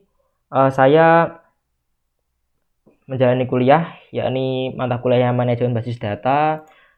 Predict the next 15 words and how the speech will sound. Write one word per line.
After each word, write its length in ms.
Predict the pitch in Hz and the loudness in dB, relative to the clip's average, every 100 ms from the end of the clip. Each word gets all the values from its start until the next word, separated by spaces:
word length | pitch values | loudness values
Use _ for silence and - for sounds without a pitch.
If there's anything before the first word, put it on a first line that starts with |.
| - | -12
yang 160 | 117 | -6
mana, 560 | 117 120 143 165 170 - _ _ _ | -4 -2 -2 -2 -4 -12 _ _ _
mana 320 | - 123 120 | -8 -6 -2
kota, 240 | 123 120 120 123 120 127 | -2 -2 -2 -2 -4 -6
mata 240 | 123 120 | -4 -2
kuliah 240 | 123 123 123 | -2 -2 -2
tersebut 480 | 120 117 143 156 - _ _ - | -6 -4 -4 -4 -10 _ _ -8
karena 240 | 120 120 | -4 -2
masih 240 | 123 120 120 | -2 -2 -2
pertemuan 320 | 117 117 117 | 2 0 0
awal, 320 | 120 143 151 | 2 2 2
jadi 400 | 127 131 131 127 | -2 -2 -2 -2
belum, 560 | 120 120 120 117 113 117 | 0 0 0 -4 -6 -8
ibaratnya 480 | 117 110 107 127 | -6 -4 -4 -4
belum 480 | 123 117 117 113 120 | -4 -2 -2 -2 -10